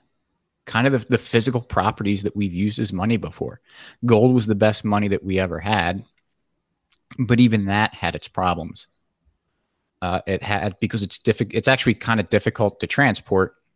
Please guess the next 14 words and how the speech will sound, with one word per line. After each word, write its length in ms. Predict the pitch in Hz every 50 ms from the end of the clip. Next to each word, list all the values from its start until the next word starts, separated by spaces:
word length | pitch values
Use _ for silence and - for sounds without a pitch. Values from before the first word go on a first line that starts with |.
| _ _
It's, 240 | - - 101 - - -
it's 200 | 135 123 - -
difficult 440 | - - 160 - 175 - 180 -
for 100 | - 131
banks 360 | - - 98 95 104 104 - -
to 80 | -
do 160 | 98 95 95
large 320 | 90 85 90 90 87 - -
settlements, 540 | - 160 151 113 78 69 - - - - _ _ _ _ _ _ _ _ _ _ _ _ _ _ _ -
uh, 240 | - 104 95 90 - - - 123 107 -
because 380 | - 113 - - - 107 95 95
gold 440 | - - - 101 95 101 104 101 101
is 140 | 101 -
heavy. 580 | - - 98 95 90 98 98 107 117 131 131 _